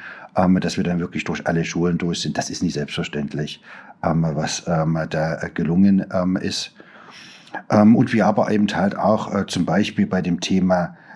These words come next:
ähm, Sportinfrastruktur, ähm, einen, einen deutlichen Schub bekommen haben.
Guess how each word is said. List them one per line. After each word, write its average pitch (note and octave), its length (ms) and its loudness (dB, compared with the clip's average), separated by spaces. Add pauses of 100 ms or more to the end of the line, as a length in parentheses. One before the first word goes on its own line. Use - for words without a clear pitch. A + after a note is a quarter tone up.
(180)
ähm, E2+ 420 2
Sportinfrastruktur, G2 1800 0
ähm, F#2 180 2
einen, F2+ 260 2
einen F2+ 220 0
deutlichen G2+ 520 0
Schub - 260 -4
bekommen F2 400 0
haben. E2+ 340 -2